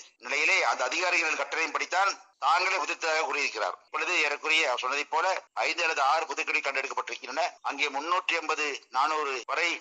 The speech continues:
சடலங்களாக பலர் புதைக்கப்பட்டிருக்கிறார் என்று கூறுகிறார். இது பாரதூரமான குற்றச்சாட்டு. இது இன்று சர்வதேச மயப்படுத்தப்பட்டு விட்டது. உலகெங்கும் வாழும் புலம்பெயர்ந்த தமிழர்கள்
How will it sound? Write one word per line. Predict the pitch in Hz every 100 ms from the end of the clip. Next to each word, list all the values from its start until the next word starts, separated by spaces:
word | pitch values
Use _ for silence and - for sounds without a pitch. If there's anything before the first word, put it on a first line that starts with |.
| - -
சடலங்களாக | - 135 151 139 135 131
பலர் | 135 139 131
புதைக்கப்பட்டிருக்கிறார் | 139 135 131 120 127 131
என்று | 127
கூறுகிறார். | 127 117 92 87
இது | - 143
பாரதூரமான | 147 170 175 165
குற்றச்சாட்டு. | 151 151 147 - - 95
இது | 135 175
இன்று | 170 165 208 165 104
சர்வதேச | - 156 180
மயப்படுத்தப்பட்டு | 165 160 156 151 143 135
விட்டது. | 113 190 - -
உலகெங்கும் | 151 170 180 160
வாழும் | 170 139
புலம்பெயர்ந்த | 147 160 147
தமிழர்கள் | 139 147 156 185